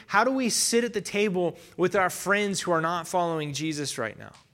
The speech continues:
How, how do we go out and participate in the healing of our valley?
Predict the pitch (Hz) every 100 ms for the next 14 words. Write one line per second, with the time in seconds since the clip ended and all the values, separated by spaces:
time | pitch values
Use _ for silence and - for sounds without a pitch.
0 | _ _ _ - - 196 - 226 254 285
1 | 277 185 208 208 190 - 170 - 165 -
2 | 226 220 226 226 220 185 170 - - 214
3 | 240 233 226 214 175 170 156 151 147 147
4 | 107